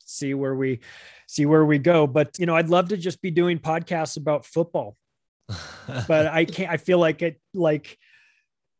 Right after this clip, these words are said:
Speaker 1: I can't do, as long as we have these current situations and problems, like, I feel like it would be negligent of me to not try to get the word out as much as I can about this stuff, because it just seems like it's the most important thing in the world right now. And then maybe if,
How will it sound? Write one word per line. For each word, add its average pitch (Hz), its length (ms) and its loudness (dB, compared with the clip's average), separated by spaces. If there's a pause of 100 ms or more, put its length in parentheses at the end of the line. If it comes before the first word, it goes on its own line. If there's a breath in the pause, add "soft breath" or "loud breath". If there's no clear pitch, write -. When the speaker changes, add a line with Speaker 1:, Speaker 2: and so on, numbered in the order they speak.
(160)
Speaker 1:
I 165 60 -2
can't 170 320 -4
do, 170 180 -4
as 156 140 -6
long 202 220 2
as 165 160 -2
we 165 380 -4
have 170 260 -2
these 170 180 -6
current 175 320 -4
situations 160 720 -6
and 147 100 -8
problems, 147 840 -4
like, 143 220 0
I 151 40 -6
feel 156 220 -4
like 151 240 -2
it 147 100 -8
would 143 160 -6
be 143 420 -2
negligent 143 600 -6
of 135 180 -10
me 143 180 -6
to 143 120 -12
not 143 340 -6
try 147 200 -4
to 139 80 -6
get 143 180 -6
the 131 60 -8
word 196 260 0
out 151 160 0
as 135 140 -8
much 147 180 -10
as 139 100 -12
I 135 100 -10
can 190 280 -6
about 151 260 -4
this 143 160 -8
stuff, 151 380 -4
because 147 340 -6
it 139 160 -10
just - 220 -14
seems 151 260 -10
like 135 120 -8
it's 123 160 -16
the 147 80 -8
most 143 240 -8
important 143 520 -6 (640 soft breath)
thing 160 180 -2
in 165 60 -2
the 160 60 0
world 156 380 0
right 135 180 -6
now. 117 300 -16 (240)
And 165 120 0
then 165 280 0
maybe 180 360 4
if, 165 300 -4